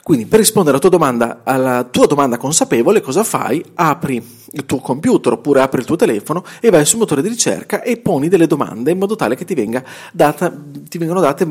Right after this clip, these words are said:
delle risposte che sono chiaramente siti web che tu andrai a visitare rispetto a quella domanda consapevole, ok? Hai bisogno di un qualcosa, sai che devi mettere in mano il portafoglio, sei consapevole di questo, cerchi e trovi,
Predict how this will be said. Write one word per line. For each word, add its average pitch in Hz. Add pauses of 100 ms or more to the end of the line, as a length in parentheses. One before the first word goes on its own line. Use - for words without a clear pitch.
(140)
delle 120
risposte 131
che -
sono 135
chiaramente 139
siti 165
web 143
che 165
tu 160
andrai 131
a 123
visitare 123 (500)
rispetto 214
a 170
quella 156
domanda 147
consapevole, 117
ok? 151
Hai 185
bisogno 175
di 170
un 170
qualcosa, 220 (920)
sai 170
che 170
devi 147
mettere 175
in 165
mano 156
il 151
portafoglio, 147 (120)
sei -
consapevole 185
di 240
questo, 139 (140)
cerchi 107 (420)
e 233
trovi, 147